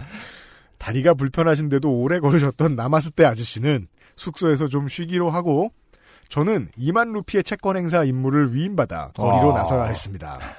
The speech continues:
Speaker 2: 두
Speaker 1: 두 사람이 힘들게 기억한 두 글자를 단서로
Speaker 2: 네.
Speaker 1: <laughs> 그 여인의 숙소를 찾아야 했지요.
Speaker 2: 음.
Speaker 1: 덥수룩한 머리와 수염,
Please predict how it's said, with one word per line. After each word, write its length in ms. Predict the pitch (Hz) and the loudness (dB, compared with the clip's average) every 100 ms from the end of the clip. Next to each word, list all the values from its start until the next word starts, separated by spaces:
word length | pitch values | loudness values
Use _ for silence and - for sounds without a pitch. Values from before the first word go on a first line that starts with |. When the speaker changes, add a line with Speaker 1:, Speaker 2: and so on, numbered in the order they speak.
| - - | -20 -14
Speaker 2:
두 140 | - - - _ _ - - - - _ _ _ _ - | -12 -12 -16 _ _ -20 -20 -20 -20 _ _ _ _ -10
Speaker 1:
두 120 | 127 | 0
사람이 380 | 160 160 185 143 | 2 4 0 -2
힘들게 520 | - - 95 110 190 | -6 -10 -8 -2 -2
기억한 420 | - 151 - 175 | 0 -2 0 -4
두 180 | - 131 | -4 -4
글자를 380 | 170 214 208 208 | -4 -4 -4 -2
단서로 460 | 185 190 196 139 85 - - 127 117 | -4 0 0 0 -2 -12 -8 0 2
Speaker 2:
네. 340 | 104 92 90 | 2 0 -6
Speaker 1:
<laughs> 40 | 87 | -4
그 240 | 156 143 | 0 0
여인의 320 | 127 147 160 | 2 0 -2
숙소를 400 | 110 - 131 127 | -4 -6 -4 -4
찾아야 300 | 127 127 139 | -4 -2 0
했지요. 500 | 127 135 - 98 - - | 0 -4 -8 -12 -12 -4
Speaker 2:
음. 460 | 113 107 95 87 87 _ - - - - | 0 2 0 -4 -8 _ -20 -20 -20 -8
Speaker 1:
덥수룩한 580 | 160 - 185 - 254 202 | -6 -2 -4 0 0 4
머리와 340 | 170 180 180 | 4 6 2
수염, 300 | 165 190 107 | 2 -2 -6